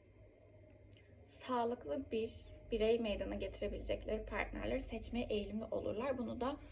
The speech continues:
koku yoluyla ayırt ederler. Bilinçli bir şekilde yapmıyoruz bunu ama, e, soyun devamlılığı ve daha iyi hal, iyi olma hali için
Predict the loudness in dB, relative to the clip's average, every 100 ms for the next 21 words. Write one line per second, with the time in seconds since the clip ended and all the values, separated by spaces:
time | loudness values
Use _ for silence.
0 | -16 -16 -4 -4 4 6 8 6 2 -2
1 | -2 -6 -4 -6 -6 -8 -12 -16 -20 -20
2 | -20 -20 -20 -20 -20 -20 0 4 4 2
3 | -4 -2 -2 0 -2 -2 -4 -2 -4 -6
4 | -10 -4 0 0 -2 -6 -16 -20 -20 -20
5 | -20 -6 -2 0 0 -2 -6 -10 -14 -20
6 | -20 -18 -4 2 4 4 4 2 2 0
7 | 0 0 0 2 2 2 2 0 0 0
8 | -2 -6 -18 -20 -20 -20 -20 -20 -20 -20
9 | -20 -6 0 0 0 -6 -16 -18 -16 -14
10 | -6 -2 0 0 -2 -2 0 -2 -4 -4
11 | -6 -8 -8 -6 -6 -6